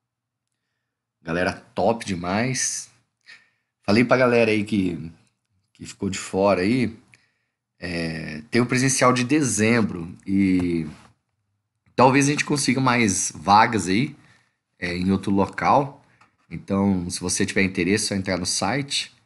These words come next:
e, e se antecipar aí, que já é mês que vem, em dezembro, tá? Corre, garante sua vaga, que o nosso treinamento é sempre desse padrão ali, tá?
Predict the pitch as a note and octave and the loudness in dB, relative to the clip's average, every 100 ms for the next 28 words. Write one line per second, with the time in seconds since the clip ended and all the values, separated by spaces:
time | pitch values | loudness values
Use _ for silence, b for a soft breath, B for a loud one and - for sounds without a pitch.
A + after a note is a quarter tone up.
0 | _ _ _ _ _ - F2 E2+ D#2 D2+ | _ _ _ _ _ -12 -8 -8 -8 -10
1 | C#2 - _ _ D#2+ D#2 - G2+ A#2 A2 | -12 -18 _ _ -10 -8 -6 -4 -2 -2
2 | - A2+ F#2 E2+ E2 E2+ F#2 F#2+ G2 F#2 | -4 -2 0 -2 -4 -4 -2 -2 -2 -2
3 | F2+ A2 A#2 C3+ A2 F2 E2+ G#2 G2+ G2 | 0 0 0 -2 -2 -4 -4 -4 -2 0
4 | B2 C#3 C3+ _ _ _ _ _ _ _ | 0 -2 -8 _ _ _ _ _ _ _
5 | _ D#2+ F2 G#2 - _ _ C#2+ G#2+ C3 | _ -12 -12 -12 -18 _ _ -2 0 0
6 | C3 G2 G2 F#2+ - F#2+ E2 F#2 F#2+ A2 | 0 2 2 0 -2 -2 0 0 0 -2
7 | A#2 - A2+ G#2+ G2 G#2 G2+ G#2+ G#2 F#2+ | -4 -2 2 2 2 0 0 -2 0 0
8 | F#2+ G#2 G#2 - G#2+ G#2+ A#2+ A2+ A2+ A2 | -2 -2 -4 -4 -6 -4 -4 -2 -4 -6
9 | - A#2 A2 A2+ C3+ A#2 F2 - E2+ G2+ | -6 -6 -4 -2 0 -2 -4 -6 -6 -6